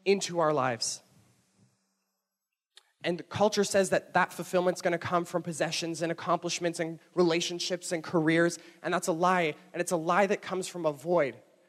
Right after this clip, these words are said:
a void that can only be filled by Jesus. And so when you choose to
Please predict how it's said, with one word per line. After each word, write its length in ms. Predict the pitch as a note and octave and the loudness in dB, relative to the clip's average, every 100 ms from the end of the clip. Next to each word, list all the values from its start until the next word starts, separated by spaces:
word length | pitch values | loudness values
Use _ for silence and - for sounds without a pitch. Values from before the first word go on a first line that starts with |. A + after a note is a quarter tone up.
| _ | _
a 80 | D3+ | -12
void 300 | D3 F#3 G3 | -2 0 0
that 140 | F3+ - _ | -4 -10 _
can 140 | E3 - | -20 0
only 220 | G3 G#3 G#3 | 4 6 4
be 140 | F#3 | 0
filled 300 | - F3 E3+ | 2 2 2
by 140 | D#3 | 0
Jesus. 640 | D3+ D3+ D#3+ C3+ B2 - - _ _ _ _ _ _ _ _ _ _ _ - | -2 -4 -6 -6 -8 -10 -12 _ _ _ _ _ _ _ _ _ _ _ -10
And 100 | D3+ | 0
so 80 | F#3 | 2
when 100 | F3+ | 2
you 120 | F#3+ | 0
choose 340 | - G3 F#3+ | -4 -6 -6
to 160 | - | -6